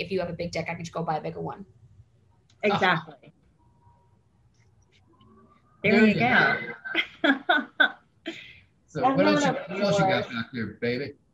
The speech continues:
Speaker 3: Hmm.
Speaker 2: <sighs>
Speaker 1: Mm.
Speaker 2: Nice one.
Speaker 3: So I actually sent you that paddle 'cause I like it. I, I think that's a good toy. I like that toy. It's
Speaker 2: It's,
Speaker 3: evil.
Speaker 2: yeah, it's, um,
Speaker 3: Silicone.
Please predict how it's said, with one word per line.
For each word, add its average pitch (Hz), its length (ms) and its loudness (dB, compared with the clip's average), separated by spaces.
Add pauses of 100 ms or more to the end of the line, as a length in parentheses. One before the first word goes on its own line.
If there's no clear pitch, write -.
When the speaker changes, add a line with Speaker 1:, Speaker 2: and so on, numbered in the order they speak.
(960)
Speaker 3:
Hmm. 208 220 0
Speaker 2:
<sighs> 247 100 0 (1600)
Speaker 1:
Mm. 269 340 -6
Speaker 2:
Nice 220 360 -4
one. 185 440 -4 (180)
Speaker 3:
So 190 140 6
I 190 200 2
actually 247 360 2
sent 202 340 -2
you 196 120 -2
that 156 280 2
paddle 147 300 -2
'cause 123 160 -10
I 139 120 0
like 120 320 -2
it. - 120 -16 (140)
I, 127 120 -4 (220)
I 117 240 -4
think 131 180 -10
that's 127 220 -6
a 113 40 -14
good 113 280 -8
toy. 110 260 -10
I 120 40 -4
like 117 240 -6
that 110 120 -14 (120)
toy. 101 140 -10 (880)
It's 139 160 0
Speaker 2:
It's, 170 80 4
Speaker 3:
evil. 170 260 0
Speaker 2:
yeah, 269 540 6
it's, 240 240 0
um, 247 640 8 (420)
Speaker 3:
Silicone. 233 380 -2